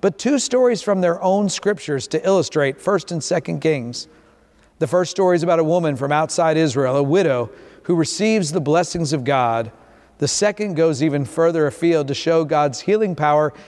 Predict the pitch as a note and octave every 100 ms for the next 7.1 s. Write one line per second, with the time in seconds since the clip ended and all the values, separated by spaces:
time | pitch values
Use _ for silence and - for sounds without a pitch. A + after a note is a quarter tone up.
0 | - E3+ E3 D#3 D#3+ F#3+ E3+ E3+ F3 E3
1 | F#3+ F#3+ D3+ C3+ D#3+ D3+ C3+ - F3 F#3
2 | F#3+ F3+ F#3 F#3 D3 - G#3+ F#3 C3 A#2
3 | A2+ - - - _ _ _ _ _ -
4 | F#3 E3 E3+ D3 C#3+ E3+ F3 D#3 C#3 C3
5 | C3 D3+ D#3+ F3 D#3 D3+ F3+ - - D#3+
6 | D#3 C3+ E3 E3 C3 A#2 - A2 C3+ -
7 | -